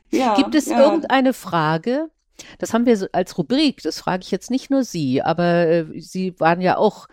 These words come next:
Speaker 2: immer wieder Journalistenfragen ausgesetzt oder auch Politikerfragen. Gibt es irgendeine Frage, von der Sie sagen, „Oh Gott, die kann ich nicht wieder hören“? Also die, die war so, die war so banal und kam immer wieder. Und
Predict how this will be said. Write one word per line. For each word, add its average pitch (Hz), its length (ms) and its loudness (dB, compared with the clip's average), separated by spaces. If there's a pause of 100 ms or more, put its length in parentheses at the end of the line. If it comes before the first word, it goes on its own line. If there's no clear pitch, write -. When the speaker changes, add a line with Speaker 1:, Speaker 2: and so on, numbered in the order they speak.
(380)
Speaker 2:
immer 185 320 -2
wieder 165 460 0
Journalistenfragen 165 1080 -4
ausgesetzt 165 920 -6
oder 156 220 -2
auch - 100 -4
Politikerfragen. 165 720 -4
Gibt 180 160 -4
es 185 140 -2
irgendeine 220 520 0
Frage, 175 440 -2
von 170 180 -6
der 175 160 0
Sie 170 160 -6
sagen, 156 340 -2
„Oh 151 140 -2
Gott, - 360 -4 (460)
die 185 100 -12
kann 156 300 -6
ich - 220 -10
nicht 170 300 -6
wieder 139 240 0
hören“? 120 300 -4 (280)
Also 165 260 -2
die, 170 480 -2
die 170 180 -6
war 175 160 4
so, 185 360 0 (140)
die 92 440 -4
war 190 160 4
so 202 140 0
banal 175 580 2
und 151 160 -4
kam 185 260 -2
immer 196 320 -2
wieder. 160 460 -2
Und 156 200 -8